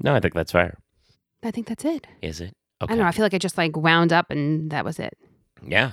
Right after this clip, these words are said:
Speaker 1: No, I mean, I think that's right. Cool. Then we can,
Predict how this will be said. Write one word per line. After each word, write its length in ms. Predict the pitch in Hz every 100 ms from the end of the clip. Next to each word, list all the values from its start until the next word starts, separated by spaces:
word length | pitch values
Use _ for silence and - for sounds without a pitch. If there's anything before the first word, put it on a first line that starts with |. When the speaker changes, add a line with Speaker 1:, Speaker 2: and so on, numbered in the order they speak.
| -
Speaker 1:
No, 220 | 92 110
I 40 | 76
mean, 140 | 78
I 100 | 78
think 160 | - -
that's 180 | 76 -
right. 200 | 101 - - - - - _ -
Cool. 320 | 90 113 87 - _ _ _ _
Then 320 | 85 82 78 -
we 120 | - 85
can, 280 | 87 78